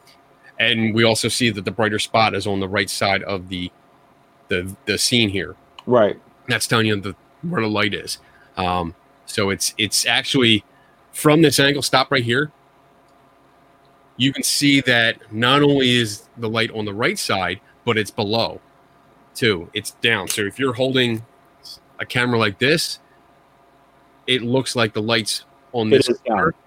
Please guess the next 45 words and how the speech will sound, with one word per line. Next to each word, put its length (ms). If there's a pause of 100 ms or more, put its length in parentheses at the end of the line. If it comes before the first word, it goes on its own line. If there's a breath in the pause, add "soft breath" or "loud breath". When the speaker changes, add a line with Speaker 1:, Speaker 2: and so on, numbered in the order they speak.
Speaker 2:
Yeah. 180
Speaker 1:
because 440
you're 100
seeing 340
the 60
shadow, 560 (180)
a 40
hard 260
shadow 400 (420 soft breath)
above 480
the 60
dog, 440
which 140
means 220
the 80
light's 260
below 400
him. 280 (580)
Um, 360 (1040)
and, 120
and 260
that's 280
telling 320
me 100
that 180
the 60
light 220
is 140
low. 400 (380 loud breath)
So 220
it's, 200 (100)
it 180
could 340
be 300
easy 400
for, 460 (340)
like, 180
his 160
tail 480 (380 soft breath)
to, 500
the 80
tip 280
of 80
his 120
tail, 440